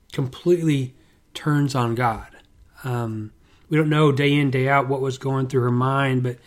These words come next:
to wrestle with, to see, have a daily reminder as you look at this boy who looks so much like the man you love, but you have no connection to, right?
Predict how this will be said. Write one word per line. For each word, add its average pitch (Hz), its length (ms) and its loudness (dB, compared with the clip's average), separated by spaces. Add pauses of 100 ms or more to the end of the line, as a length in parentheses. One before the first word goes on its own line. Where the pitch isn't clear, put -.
(840)
to - 160 -2
wrestle 156 460 2
with, 127 180 0
to 139 120 -4
see, 208 420 6
have 156 240 0
a 139 40 -2
daily 170 420 6
reminder 139 800 4 (320)
as 131 140 -2
you 143 100 0
look 170 240 2
at 165 80 0
this 131 180 -2
boy 127 840 0 (720)
who 156 140 0
looks 143 260 0
so 160 200 2
much 156 260 2
like 143 140 -2
the 135 80 -2
man 139 280 2
you 127 200 0
love, 123 540 0
but 123 220 -4
you 147 80 -2
have 123 120 -2
no 143 240 -2
connection 127 600 -8
to, 127 220 -18 (120)
right? 131 360 -8